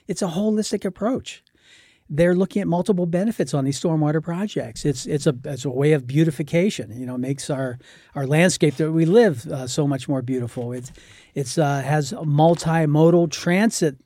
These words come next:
components to it that, that allow us to travel through our communities in a better way, in a very attractive place.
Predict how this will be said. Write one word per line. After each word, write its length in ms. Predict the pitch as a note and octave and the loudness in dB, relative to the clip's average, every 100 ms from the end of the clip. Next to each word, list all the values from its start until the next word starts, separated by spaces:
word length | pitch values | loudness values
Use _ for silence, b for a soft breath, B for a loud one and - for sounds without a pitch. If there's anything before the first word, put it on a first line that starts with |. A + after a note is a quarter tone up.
| - | -8
components 640 | C#3+ B2+ D3 C3 C3 B2 | -6 -2 -2 -2 -4 -8
to 220 | - C3+ A#2+ | -6 -4 -4
it 160 | A#2 - | -8 -12
that, 400 | G#3 C#3 C3 B2+ b b b b | -8 -6 -6 -8 b b b b
that 280 | D3 B2+ - | -8 -8 -6
allow 360 | D3 C3+ C3+ C#3 | -4 -2 -4 -4
us 80 | |
to 80 | - | -6
travel 340 | D3 C#3+ C3 B2+ | -6 -4 -4 -10
through 320 | - F3+ G#3 | -2 2 4
our 180 | C#3+ B2+ | 2 0
communities 600 | C#3 B2+ B2 B2 A#2 C3 | -4 -4 -4 -6 -6 -6
in 100 | A#2 | -6
a 80 | |
better 320 | B2 C3 A#2+ A#2 | -6 -6 -6 -8
way, 500 | B2 C#3 D3 C#3+ - | -10 -14 -14 -16 -10
in 160 | C#3+ B2 | -8 -8
a 80 | |
very 260 | B2 C3+ B2 | -6 -6 -6
attractive 500 | A#2 E3+ F3+ - A#2+ | -4 -4 -4 -6 -10
place. 400 | - B2+ - | -12 -14 -14